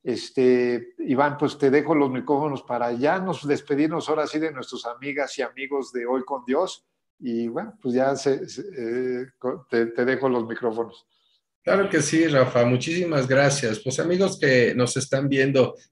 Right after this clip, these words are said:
Speaker 2: gracias por estar aquí en este, en este canal de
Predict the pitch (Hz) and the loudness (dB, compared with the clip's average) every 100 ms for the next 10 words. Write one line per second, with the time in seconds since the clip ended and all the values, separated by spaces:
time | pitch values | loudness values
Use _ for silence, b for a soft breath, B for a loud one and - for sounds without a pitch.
0 | _ 131 147 156 143 127 117 - 117 120 | _ 0 2 2 0 0 0 2 2 4
1 | 123 127 117 - 123 123 - 120 117 107 | 2 0 -2 0 0 0 0 0 4 4
2 | 104 113 117 - 127 113 113 113 110 110 | 2 -2 -4 -4 -4 -4 -2 -2 0 2
3 | 98 | 2